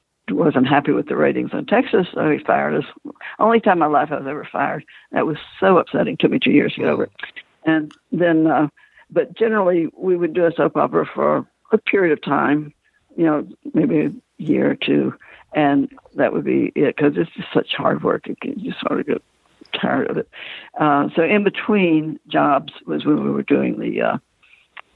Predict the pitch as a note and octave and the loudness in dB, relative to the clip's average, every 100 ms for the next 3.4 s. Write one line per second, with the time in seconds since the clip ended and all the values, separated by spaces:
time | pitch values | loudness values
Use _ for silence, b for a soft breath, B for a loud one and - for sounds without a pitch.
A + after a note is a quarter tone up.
0 | - - C3 - - D#3+ - _ - D3+ | 0 2 4 2 -2 -6 -12 _ 2 4
1 | D3 - C#3+ - - E3 - - D3 - | 4 2 -4 -6 0 2 2 0 -2 -2
2 | - - - - _ _ B B B _ | -4 -6 -8 -16 _ _ B B B _
3 | F#3+ D3+ C#3 | -2 2 2